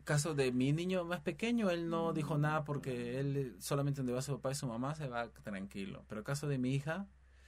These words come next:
Speaker 1: al principio no estaba muy de acuerdo, porque entrar al seminario ya pierde, pues, algo, su, como su propia habita-, ella tenía su propio cuarto,
Speaker 2: Claro.
Speaker 1: su, su, tenía su, sus cosas de ella privadas.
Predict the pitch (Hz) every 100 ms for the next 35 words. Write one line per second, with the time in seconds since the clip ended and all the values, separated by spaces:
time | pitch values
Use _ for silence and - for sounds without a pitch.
0 | - - - - 117 127 117 135 139 147
1 | 147 143 131 120 123 - 120 113 117 117
2 | 98 - 104 104 104 110 127 - - -
3 | - - - 117 120 113 143 147 143 127
4 | 127 120 117 - 113 104 101 - 101 98
5 | 85 101 - 101 101 - 101 - 98 104
6 | 98 98 90 101 98 95 98 101 - 95
7 | 87 82 101 98 95 101 101 - 98 104
8 | - 180 170 143 - - - 113 104 104
9 | 92 64 - 104 - 104 104 104 - 101
10 | 95 87 - 113 101 104 110 101 95 95
11 | 98 101 98 104 95 95 104 101 101 139
12 | 202 196 196 - -